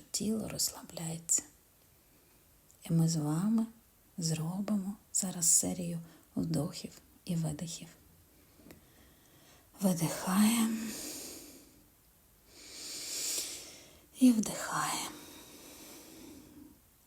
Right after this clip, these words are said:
Кожний вдих уявляйте, як свіже світло наповнює вас. Свіжа енергія.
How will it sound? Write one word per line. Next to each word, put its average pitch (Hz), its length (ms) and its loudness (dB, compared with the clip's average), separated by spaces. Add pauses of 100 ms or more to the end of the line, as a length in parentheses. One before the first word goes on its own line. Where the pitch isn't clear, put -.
(160)
Кожний 233 720 6
вдих 208 540 -2 (600)
уявляйте, 180 840 0 (680)
як 180 220 4
свіже 240 680 6
світло 208 800 4
наповнює 190 960 -4
вас. - 480 -2 (1700)
Свіжа 208 800 4 (320)
енергія. 202 840 2